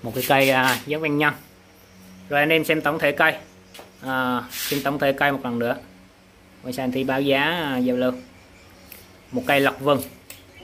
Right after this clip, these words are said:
dáng văn nhân, cây già, hàng bonsai, à, để bàn. À, rất là đẹp. Rồi, cây lộc vừng này thì, à, Bonsai Thi giao lưu với anh em, à, giá là chín trăm.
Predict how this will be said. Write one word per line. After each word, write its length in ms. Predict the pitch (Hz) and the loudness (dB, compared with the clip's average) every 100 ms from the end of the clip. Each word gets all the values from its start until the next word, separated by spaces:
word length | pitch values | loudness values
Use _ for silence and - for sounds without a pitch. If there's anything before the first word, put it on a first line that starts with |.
| - | -14
dáng 320 | 139 139 175 151 | -4 -2 -2 0
văn 160 | 156 | 2
nhân, 160 | 156 151 - - - | 4 2 -2 -20 -8
cây 180 | 143 | -6
già, 340 | 139 135 127 - - - - - - | 2 4 4 -2 -20 -20 -20 -20 -12
hàng 220 | 127 123 | -4 -2
bonsai, 520 | 131 131 131 143 139 139 | -2 -2 0 0 2 2
à, 360 | 135 131 131 - - - - - - - - - - - | 0 0 -2 -8 -18 -20 -20 -18 -18 -18 -16 -18 -12 -2
để 140 | 127 | 2
bàn. 220 | 135 131 - - - - - - - - - - - - - - | 4 2 0 -12 -16 -16 -16 -16 -16 -16 -16 -16 -16 -16 -16 -10
À, 140 | 127 120 | -8 -4
rất 160 | 151 | 0
là 40 | 127 | 0
đẹp. 140 | 120 - - - - - - - - - - - - - - - - - - - - - - - - - - - - - - - - - - - - - - | -2 -6 -20 -20 -20 -20 -20 -20 -20 -20 -20 -20 -20 -20 -20 -20 -20 -20 -20 -20 -20 -20 -20 -20 -20 -20 -20 -20 -20 -20 -20 -20 -20 -20 -20 -20 -20 -20 -2
Rồi, 180 | 156 143 170 | 2 2 4
cây 160 | 165 | 4
lộc 160 | 165 - | 2 2
vừng 160 | 147 | 0
này 180 | 143 139 | 0 0
thì, 140 | 139 139 | 2 2
à, 200 | 139 139 | 2 0
Bonsai 300 | 147 156 147 | 0 -2 -2
Thi 160 | 151 | -2
giao 220 | 147 151 | 2 2
lưu 160 | 151 151 | 2 2
với 120 | 170 | 2
anh 80 | 170 | 2
em, 80 | 151 - | 0 -4
à, 140 | 139 135 | -6 -2
giá 200 | 143 180 | 2 2
là 100 | 160 | 0
chín 220 | 170 185 | -2 -2
trăm. 180 | 185 | -2